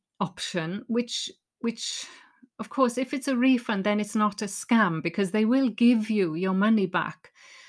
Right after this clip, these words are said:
But I wonder how many people fell for it and didn't realize that they weren't getting what was promised for them. Yeah,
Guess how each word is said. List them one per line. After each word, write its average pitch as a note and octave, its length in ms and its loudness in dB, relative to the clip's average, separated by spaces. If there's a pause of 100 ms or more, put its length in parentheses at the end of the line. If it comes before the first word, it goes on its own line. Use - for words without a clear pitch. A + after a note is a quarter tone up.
(180)
But A#3 180 0
I A3+ 160 0
wonder B3 380 2
how A#3 280 0
many G#3+ 320 2
people F#3 840 -4
fell F#3+ 340 0
for F3+ 320 -2
it F3 320 -6 (100)
and F3+ 160 -4
didn't F#3 480 0
realize F3 840 0
that - 400 -10 (360)
they F#3+ 280 -2
weren't F#3 420 0
getting E3+ 720 -6
what F#3 260 -4
was F3 160 -4
promised - 760 2 (240)
for E3+ 200 -6
them. D3 240 -6 (1080)
Yeah, A3 200 2